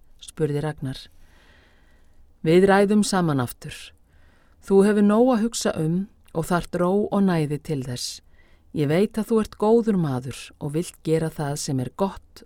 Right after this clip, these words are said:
og rétt." Þegar Ragnar gekk út börðust margar tilfinningar í brjóst hans. Hann var sorgmæddur, reiður, forvitinn,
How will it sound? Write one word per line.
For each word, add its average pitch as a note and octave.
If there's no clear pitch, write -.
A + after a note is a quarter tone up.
og G3
rétt." C#3+
Þegar F#3+
Ragnar G#3+
gekk -
út F#3
börðust F3+
margar F#3
tilfinningar F#3
í G3
brjóst -
hans. C3+
Hann D3
var C#3+
sorgmæddur, G3+
reiður, E3+
forvitinn, F3